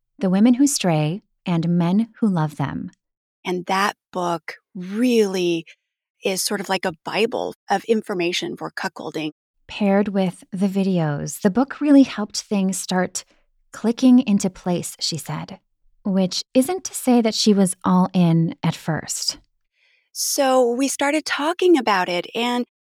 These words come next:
Speaker 2: all truth be told, it felt a little threatening. Like, of course, my husband wasn't feeling this way, but it was just what I felt. Um, when he said, you know, "Do you wanna play this out?" You know, my brain just kinda went to,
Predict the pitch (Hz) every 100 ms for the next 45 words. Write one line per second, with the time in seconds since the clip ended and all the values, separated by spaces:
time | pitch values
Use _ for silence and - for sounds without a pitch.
0 | _ - 214 - 240 - 180 247 294 240
1 | - 226 - 302 - 359 247 247 247 -
2 | 208 202 - 156 117 - 202 185 - _
3 | _ _ - - 240 220 214 202 185 180
4 | 196 202 180 - 208 208 190 147 135 -
5 | - 190 196 196 - 180 - _ _ _
6 | _ 220 185 208 208 175 165 165 - -
7 | 104 - _ _ - - 196 196 208 208
8 | 190 185 - - - - - - 294 226
9 | 214 208 214 208 226 214 190 180 - 170
10 | 185 - 330 320 254 226 208 202 190 190
11 | 180 170 - - 208 208 208 208 214 196
12 | 190 - 196 185 190 - - 202 190